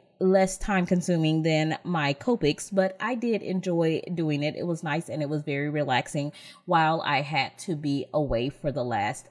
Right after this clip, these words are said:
few weeks. So I'm going to go ahead and finish getting everything glued down, and now you will be able to see kind of some of the dimension that this,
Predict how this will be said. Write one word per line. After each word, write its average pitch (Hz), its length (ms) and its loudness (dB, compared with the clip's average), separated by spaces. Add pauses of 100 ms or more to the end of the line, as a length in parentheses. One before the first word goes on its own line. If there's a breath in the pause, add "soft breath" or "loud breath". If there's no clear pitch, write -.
(140)
few 123 360 -4 (100)
weeks. - 500 -2 (1300 loud breath)
So 277 180 0
I'm 277 140 0
going 330 260 0
to 415 80 -4
go 311 160 4
ahead 269 220 2
and 233 120 -2
finish 220 300 -4
getting 202 300 0
everything 202 380 0
glued 190 280 2
down, 165 280 2
and 170 240 -4
now 208 260 0
you 208 220 -2
will 185 320 2
be 185 260 -2
able 220 160 0
to 208 160 -2
see 175 500 0
kind 254 240 0
of - 80 0
some 196 240 -4
of 165 120 -4
the 156 80 -2
dimension 165 580 -2 (340 loud breath)
that 180 400 2
this, 190 340 2